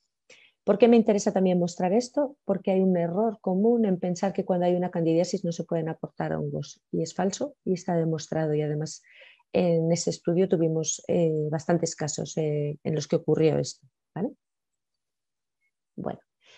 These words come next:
Eh, cándida es dimórfica, entonces en todo este recorrido no tratamos de matarla, tratamos de que vuelva a, a su forma,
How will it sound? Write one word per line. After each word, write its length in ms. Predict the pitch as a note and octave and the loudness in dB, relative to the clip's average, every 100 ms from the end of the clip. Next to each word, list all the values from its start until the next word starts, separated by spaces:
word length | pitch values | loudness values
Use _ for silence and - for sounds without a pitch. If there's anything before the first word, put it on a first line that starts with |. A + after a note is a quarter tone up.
| - _ _ _ _ A3+ | -20 _ _ _ _ 6
Eh, 380 | G#3+ G3+ G3 G3 | 8 8 6 4
cándida 380 | G#3+ G#3 G3+ G3 | 4 6 8 6
es 100 | F3 | 6
dimórfica, 800 | G3 G#3+ A#3+ A#3+ A#3 A#3 C#4 A#3 | 6 6 6 2 0 0 2 2
entonces 360 | F#3+ G3 G3 | 2 -2 -2
en 140 | F#3 F3+ | -2 0
todo 160 | F#3 | 2
este 240 | F#3+ - G3 | 0 0 0
recorrido 560 | F3+ F3+ F3+ G#3+ G#3+ | 0 2 4 4 6
no 160 | A3 G#3+ | 4 4
tratamos 500 | G#3 G3 G3 F#3+ F#3+ | 2 0 2 2 2
de 120 | G3 | 0
matarla, 600 | F3 E3 F#3+ F3+ E3 D#3+ - | 0 -2 -4 -4 -6 -8 -8
tratamos 480 | F3+ F3+ F3+ F3+ | -6 -2 0 0
de 320 | F#3 F#3 F#3+ - _ _ _ | 0 -2 -4 -8 _ _ _
que 140 | G#3 F3 | 0 2
vuelva 500 | F#3+ F#3+ G3 G3+ - | 4 4 4 -2 -4
a, 400 | F#3+ F#3 F3+ F3 | -4 -4 -4 -8
a 160 | - F3+ | -8 -8
su 200 | - F3 | -4 -6
forma, 520 | - G3 G3 G3 G#3 | 0 2 2 0 -4